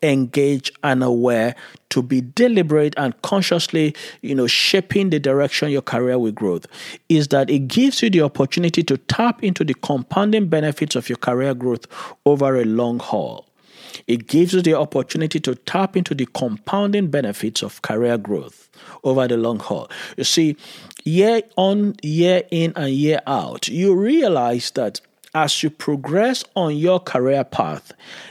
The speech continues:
you are developing, wh-, like I said again, career capital, and you have, you are coming up with experiences that will be useful. Some of them you might not realize they, how useful they are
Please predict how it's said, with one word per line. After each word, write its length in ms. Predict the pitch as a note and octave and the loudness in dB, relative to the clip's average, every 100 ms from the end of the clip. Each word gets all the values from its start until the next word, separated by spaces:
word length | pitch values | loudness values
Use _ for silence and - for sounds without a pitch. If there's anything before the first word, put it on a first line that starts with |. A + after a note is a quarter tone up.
| - | -10
you 340 | A2+ C3+ C#3 - | -2 2 0 0
are 440 | F#3 A#3+ C#4 D4+ D#4 - C#3+ C3 | 0 2 2 2 -2 -8 -12 -6
developing, 1040 | C3+ C#3 B2+ D#3+ D3+ D3 - - D3+ D3+ C3+ - _ - | 0 0 0 0 2 0 -2 -2 -2 -2 -4 -12 _ -6
wh-, 140 | C3 - | -6 -4
like 240 | C3+ A#2+ - | -2 -2 -2
I 60 | |
said 280 | A#2 - D3+ | -4 -2 -2
again, 360 | C#3 B2+ F2+ F2+ - - _ - | -2 -2 -4 -8 -18 -20 _ -4
career 480 | C#3+ C#3 D#3 D#3 | 0 2 4 2
capital, 720 | D#3 - C#3+ - - C#2 A#1+ - - - - | 0 0 -2 -2 -6 -8 -10 -18 -20 -20 -6
and 180 | C3 C3 | -2 2
you 160 | B2+ G#2+ | 2 0
have, 460 | - B2+ A#2+ A2 - - | -2 0 0 -2 -8 -6
you 100 | B2+ | -2
are 80 | A#2+ | -2
coming 360 | - G3+ A3 | 0 0 2
up 100 | G#3 | 2
with 160 | G3 F3 | 0 0
experiences 960 | D#3+ - - - F3+ E3 C#3 - C3 A#2 | -2 -4 -6 0 2 2 2 0 -2 0
that 120 | C#3 | 2
will 120 | C3 | 2
be 180 | A#2+ A#2+ | 0 0
useful. 400 | D3 D3+ - - | 2 0 0 -2
Some 300 | - C4 F4 | 0 0 0
of 180 | F#4 C#4+ | 0 2
them 200 | A#3+ G#3+ | 2 2
you 160 | F3+ | 2
might 320 | E3+ G#3+ C4 | 2 0 0
not 160 | A3+ G#3 | 2 2
realize 500 | E3+ E3 E3+ E3+ D#3+ | 2 2 2 2 0
they, 160 | D3 C#3 | -2 -2
how 240 | - G3+ | -2 0
useful 460 | F#3 F3 E3 F3+ E3+ | 0 0 -2 -2 0
they 160 | D3 | 0
are 280 | - A2 | 0 -2